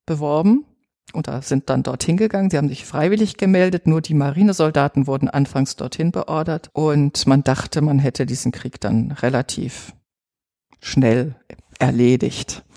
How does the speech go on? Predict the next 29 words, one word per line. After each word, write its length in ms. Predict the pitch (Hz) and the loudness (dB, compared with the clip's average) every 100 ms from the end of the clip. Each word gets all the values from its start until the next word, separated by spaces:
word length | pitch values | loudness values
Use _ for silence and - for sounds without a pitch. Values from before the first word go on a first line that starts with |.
| - - - - - | -16 -14 -16 -20 -10
Dass 220 | - - | -6 -4
es 100 | 135 | -4
sich 160 | 139 - | -4 0
dann 280 | 127 127 - | 2 2 0
länger 300 | 120 127 131 | 0 2 4
hinzog, 640 | 156 196 - 214 208 - _ - | 4 2 0 -2 -2 -6 _ -6
haben 280 | 160 147 147 | -2 2 2
die 120 | 139 | 0
Soldaten, 520 | 147 127 123 131 156 | -4 0 2 2 2
die 80 | 139 | 0
sich 200 | - - | -2 -6
von 140 | 143 | -2
hier 160 | 147 139 | 0 0
aus 120 | 131 | -4
freiwillig 440 | - 127 135 135 - | -4 -2 -2 -2 2
gemeldet 400 | 139 131 143 - | 2 2 0 -2
haben, 180 | 135 | 0
sicherlich 400 | 139 131 135 139 | 0 -2 -2 -2
nicht 300 | 156 185 - | 0 -2 -2
gedacht, 420 | - - 147 - - | -4 -2 -2 -6 -10
auch 100 | - | -6
dass 200 | 135 - | -4 -4
sie 100 | 156 | -6
dort 240 | 156 - | -8 -8
vielleicht 340 | - 143 139 | -6 -6 -6
ihr 100 | - | -4
Leben 260 | 131 135 117 | -2 2 2
lassen 320 | 117 123 - | 2 -2 -6
könnten. 380 | - 131 - 170 | -4 -4 -4 -6